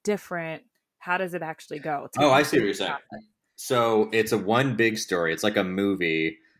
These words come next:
Speaker 2: and there's a cliffhanger at the end of the first episode that leads into the next episode. Like, every episode I wanted to end on, like, a little bit of a, you know, a mystery of, like, what's going on. And so it's, it's the same characters in every episode.
Speaker 1: Oh,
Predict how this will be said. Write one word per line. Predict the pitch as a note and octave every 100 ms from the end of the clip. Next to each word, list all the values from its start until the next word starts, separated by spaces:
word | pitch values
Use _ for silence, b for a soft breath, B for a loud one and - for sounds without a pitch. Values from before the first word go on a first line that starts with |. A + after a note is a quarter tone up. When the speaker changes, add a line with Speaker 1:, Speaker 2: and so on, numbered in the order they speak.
| b _
Speaker 2:
and | - F2 E2+ E2+ E2
there's | E2+
a | F2
cliffhanger | - G#2+ - F#2+ F#2+ F#2 F2+ F2+ F2 E2+ - _ -
at | F#2
the | F#2
end | F2 F2
of |
the | F2
first | - F2 -
episode | F2 E2+ - F2+ F2 E2+
that | E2
leads | E2+ E2+ E2+
into | F2
the | E2+
next | F2 E2 -
episode. | D#2+ D#2+ - E2+ D#2+ D#2+ D#2 - b b
Like, | - F2+
every | G2 G2+ G#2+ F#2+
episode | F#2+ F#2 G2 F2
I |
wanted | E2+ F2 E2
to | G#2 -
end | F#2 E2+ E2
on, |
like, | D#2+ D#2+
a |
little | D#2+ E2+ E2+
bit | E2+
of | E2 D#2+
a, | D#2+ D#2 b b b _ _ _ -
you | F2
know, | D2
a | D#2
mystery | F#2+ G#2+ - E2
of, | C#2
like, | C2+
what's | - G2
going | - A#2+ A2 G2
on. | G2+ -
And | F2+
so | - A2
it's, | G#2+ - -
it's | G2+ -
the | G2
same | - G2 F#2+
characters | F#2 F2+ E2+ E2 E2+ E2 D#2 -
in | E2+
every | D2+ D#2 D#2+
episode. | D2+ - - E2+ D#2 D2+ C#2+
Speaker 1:
Oh, | - F3+ -